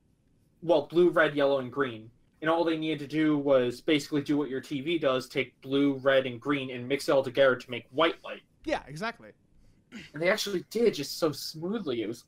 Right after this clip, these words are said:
Speaker 1: awesome.
Speaker 2: Yeah, <laughs> exactly. <laughs>
Speaker 1: And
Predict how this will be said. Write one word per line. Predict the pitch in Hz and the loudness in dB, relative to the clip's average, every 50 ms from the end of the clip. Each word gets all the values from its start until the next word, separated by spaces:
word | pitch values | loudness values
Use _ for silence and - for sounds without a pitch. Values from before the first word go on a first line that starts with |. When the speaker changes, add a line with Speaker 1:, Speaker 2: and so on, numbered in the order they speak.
| - | -4
Speaker 1:
awesome. | 147 165 190 196 190 - - 139 - - - - - | 0 0 2 0 0 -2 -4 -4 -4 -6 -10 -16 -10
Speaker 2:
Yeah, | 175 202 196 185 151 123 127 - _ _ _ | -6 -6 -6 -6 -8 -10 -14 -20 _ _ _
<laughs> | _ - 247 254 - | _ -8 -8 -6 -6
exactly. | 233 185 - - 185 185 156 151 - 143 123 117 - _ _ - - - 220 214 - - | -6 -8 -8 -8 -10 -10 -10 -12 -14 -18 -20 -20 -20 _ _ -20 -16 -14 -14 -10 -4 -2
<laughs> | 240 202 - _ _ _ _ _ _ _ _ _ - - - - _ _ _ _ _ _ _ _ _ _ _ - | -2 -2 -4 _ _ _ _ _ _ _ _ _ -20 -20 -20 -20 _ _ _ _ _ _ _ _ _ _ _ -8
Speaker 1:
And | 185 190 196 190 196 185 175 165 | -4 -2 0 0 0 -2 -2 -6